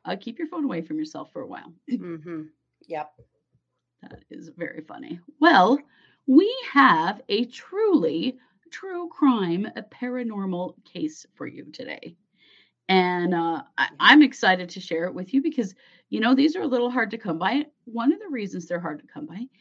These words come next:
Speaker 2: is because a lot of people don't come forward and tell the truth about their experiences.
Speaker 1: Yeah.
Speaker 2: And by George, or maybe I should say by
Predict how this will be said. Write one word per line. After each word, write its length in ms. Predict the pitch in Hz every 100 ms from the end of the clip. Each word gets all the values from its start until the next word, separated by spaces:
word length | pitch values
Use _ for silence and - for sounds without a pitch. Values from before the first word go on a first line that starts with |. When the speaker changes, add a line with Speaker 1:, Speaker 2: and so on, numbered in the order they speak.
| _ _ _
Speaker 2:
is 140 | 269 -
because 320 | 311 330 320
a 40 |
lot 320 | 294 277 349
of 80 | 453
people 380 | - 233 220 311 -
don't 280 | 208 240 311
come 260 | - 269 269
forward 560 | 269 262 349 233 247 294
and 300 | 226 254 262
tell 280 | - 208 254
the 100 | 254
truth 340 | - 339 339
about 240 | 208 185 -
their 100 | 202
experiences. 960 | 208 - 247 302 196 - - _ - _ _ _ _ _ _ _ _ _ _ _ -
Speaker 1:
Yeah. 120 | - -
Speaker 2:
And 340 | 180 160 156
by 380 | 165 175 226 277 202 160
George, 540 | 165 185 240 294 359 254
or 140 | 190
maybe 380 | 180 175 170 190
I 60 | 160
should 240 | 156 170
say 200 | - 165
by 560 | 160 151 196 196 196